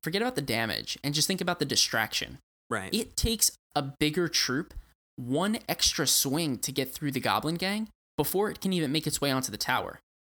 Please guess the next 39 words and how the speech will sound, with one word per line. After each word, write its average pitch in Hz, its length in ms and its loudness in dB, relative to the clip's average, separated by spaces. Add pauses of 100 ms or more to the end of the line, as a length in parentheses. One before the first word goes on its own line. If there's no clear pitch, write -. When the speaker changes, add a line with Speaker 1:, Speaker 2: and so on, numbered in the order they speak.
(220)
Speaker 1:
Oh, 170 160 4
by 151 140 4
the 131 100 2
way, 127 320 2
that 123 160 0
one 143 200 0
spear 175 340 2
goblin 120 340 2
is 104 100 2
still 170 300 4
damaging 160 600 2
that 131 180 2
troop 139 400 0
and 160 120 4
allowing 147 420 2
the - 120 -4
archer 160 300 -2
tower 117 300 2
to - 200 -2
attack 127 320 2
it 104 60 -2
as 113 140 0
well. 73 240 -4 (300)
So 147 140 2
Speaker 2:
Mm-hmm. 117 180 -6 (640)
Speaker 1:
ultimately, 240 640 0 (120)
it, 143 160 -2 (120)
it 170 100 2
allows 165 300 2
it 180 40 -2
to 165 60 -6
be 156 100 2
less 156 220 4
effective 147 420 0
against 127 280 0
things 110 180 -4
like 151 140 -6
the 220 80 -8
P.E.K.K.A. - 480 -4